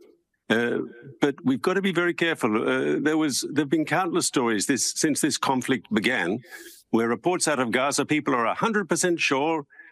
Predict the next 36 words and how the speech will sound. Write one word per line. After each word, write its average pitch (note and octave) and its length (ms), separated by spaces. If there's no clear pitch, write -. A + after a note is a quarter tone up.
that G#2 120
Israel D3 400
did A#2+ 240
something B2+ 360
terrible B2+ 420
or G2 100
this, G#2+ 160
that, B2+ 180
or B2 100
the F2+ 120
other. F#2 240
And B2+ 100
in A#2+ 120
the B2 180
end, F3+ 200
it's C#3 160
been B2 260
proven E3 440
conclusively C#3+ 640
that A#2+ 160
that D3 160
was D3 160
not D#3 160
the D#3+ 80
case. F3 320
And G#2+ 100
people C#3+ 300
have C3+ 120
had C3+ 180
to D3 80
retract C3+ 400
their A#2+ 160
words. A#2 320
Unfortunately, A#2+ 480
some C3 240
have B2 180